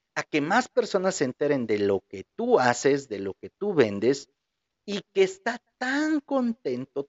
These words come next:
tan a gusto con tu producto, que lo hace en cada oportunidad que tiene. Y se convierte en un fiel consumidor tuyo. Eso hace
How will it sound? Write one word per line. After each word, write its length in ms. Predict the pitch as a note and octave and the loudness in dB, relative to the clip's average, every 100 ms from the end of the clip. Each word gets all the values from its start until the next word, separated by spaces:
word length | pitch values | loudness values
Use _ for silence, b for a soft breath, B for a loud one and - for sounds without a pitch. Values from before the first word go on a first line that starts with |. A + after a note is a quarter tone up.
| - | -6
tan 260 | A3+ B3 | -4 2
a 100 | A3+ | 2
gusto 600 | E3 E3+ E3 - - E3+ - | 2 -2 -6 -6 -8 -8 -6
con 240 | A2+ A2 - - | -6 -6 -8 -8
tu 140 | A#3+ | -8
producto, 640 | - F#3 C#3 C#3 _ G#3 - _ _ _ _ _ _ _ _ _ | -2 0 2 -2 _ -12 -12 _ _ _ _ _ _ _ _ _
que 100 | - | -6
lo 240 | A2 G#2+ B2 | 0 4 4
hace 400 | F3 - - - | 4 0 -4 -4
en 220 | A#2+ A2 G#2 _ | -10 -12 -12 _
cada 320 | D#3 D3+ D#3 | -8 0 0
oportunidad 720 | C#3 B2 A#2 G#2 G2+ F#2+ F#2+ _ | 0 -8 -12 -16 -10 -10 -10 _
que 80 | - | -20
tiene. 240 | _ - _ _ _ _ _ _ _ _ _ _ _ _ _ | _ -20 _ _ _ _ _ _ _ _ _ _ _ _ _
Y 60 | |
se 160 | E3 - | -4 -2
convierte 420 | - F3 G#3+ - | -2 2 2 2
en 60 | A3+ | -6
un 120 | A#3 | -6
fiel 280 | - C4 C#4 | -4 -6 -4
consumidor 580 | D4 C#4 C4 B3 B3 B3 - | -6 -8 -6 -6 -4 -6 -10
tuyo. 240 | D4 - - _ _ _ _ _ _ _ _ _ _ _ _ _ - | -12 -12 -20 _ _ _ _ _ _ _ _ _ _ _ _ _ -8
Eso 480 | G#3 - D3+ F3 - _ _ _ - | -8 0 0 0 -2 _ _ _ -4
hace 580 | F3+ B3 - B2 G#2+ | -2 0 -2 -6 -6